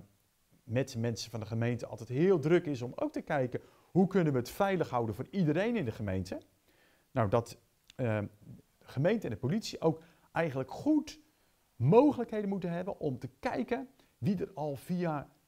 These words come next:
sociale media, via Facebook of appgroepen of noem maar op, ehm,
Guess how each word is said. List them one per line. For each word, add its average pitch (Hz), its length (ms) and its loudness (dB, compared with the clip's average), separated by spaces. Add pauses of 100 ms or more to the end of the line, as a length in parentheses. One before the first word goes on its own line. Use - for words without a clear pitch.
sociale 131 480 -8
media, 139 600 0
via 127 280 -2
Facebook 143 720 -4
of - 280 -10
appgroepen 147 800 -4
of - 220 -8 (220)
noem 175 280 4
maar 165 200 2
op, 214 380 2 (400)
ehm, 135 260 -2